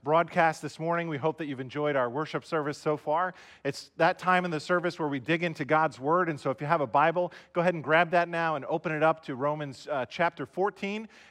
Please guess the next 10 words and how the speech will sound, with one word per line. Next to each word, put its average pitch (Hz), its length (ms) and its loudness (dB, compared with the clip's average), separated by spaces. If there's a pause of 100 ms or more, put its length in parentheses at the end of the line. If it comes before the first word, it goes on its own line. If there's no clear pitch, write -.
as 131 160 -2
we 147 80 -6
continue 170 480 -6
in 156 120 -2
our 127 140 0
series 156 540 -4
through 170 340 -2
the 139 140 -2
book 147 320 -2
of, 131 280 2